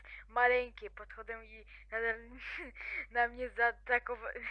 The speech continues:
<laughs> nadal mnie nie zaatakowało. Doktor... Doktor... Został zaawansowany na dyrektora placówki z O pięć.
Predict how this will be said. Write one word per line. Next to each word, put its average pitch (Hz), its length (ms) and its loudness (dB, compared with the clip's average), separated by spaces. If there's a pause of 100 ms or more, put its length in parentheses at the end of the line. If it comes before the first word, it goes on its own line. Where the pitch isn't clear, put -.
(200)
<laughs> - 360 -16
nadal 247 280 4
mnie 247 200 -4
nie 247 220 -6
zaatakowało. 254 760 2
Doktor... 247 340 -8 (680)
Doktor... 988 320 12 (720)
Został 988 460 12 (260)
zaawansowany 240 540 -4
na 233 120 2
dyrektora 240 460 0
placówki 233 500 -10
z - 140 -20 (100)
O 240 120 0
pięć. 240 420 -10